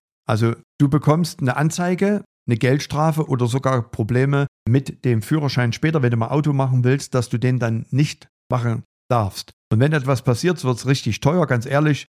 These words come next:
Fahren ohne Fahrerlaubnis, ohne gültige Fahrerlaubnis, egal ob jetzt oder später,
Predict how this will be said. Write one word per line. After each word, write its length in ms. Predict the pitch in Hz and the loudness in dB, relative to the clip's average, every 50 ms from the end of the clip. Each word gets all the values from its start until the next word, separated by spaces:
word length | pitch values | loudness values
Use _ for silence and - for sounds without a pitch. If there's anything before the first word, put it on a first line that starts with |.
| _ _ - | _ _ -2
Fahren 260 | - 139 160 175 170 165 - | 0 0 0 0 -2 -2 0
ohne 340 | 156 151 151 147 143 135 | 0 2 2 2 2 0
Fahrerlaubnis, 680 | - - 127 127 135 135 127 120 120 123 120 127 120 113 - | -2 -2 -2 -2 0 0 0 0 0 0 0 -2 -4 -2 0
ohne 220 | 131 127 135 123 | 0 0 0 2
gültige 360 | 117 123 123 117 123 117 117 | 2 0 2 2 0 -2 -2
Fahrerlaubnis, 680 | 98 - 120 127 127 123 113 110 113 110 117 113 107 - - | -2 0 0 0 2 2 2 2 0 0 0 -2 -4 -4 -4
egal 440 | 117 101 120 123 135 143 147 147 - | -4 0 0 2 2 2 0 -2 -4
ob 140 | - 117 - | -6 -6 -2
jetzt 320 | 120 131 143 - - - - | -2 -2 -2 -4 -8 -10 -6
oder 220 | 151 120 110 104 | -4 -2 -2 -2
später, 440 | - - 120 120 120 117 117 117 | -2 0 0 0 2 2 0 0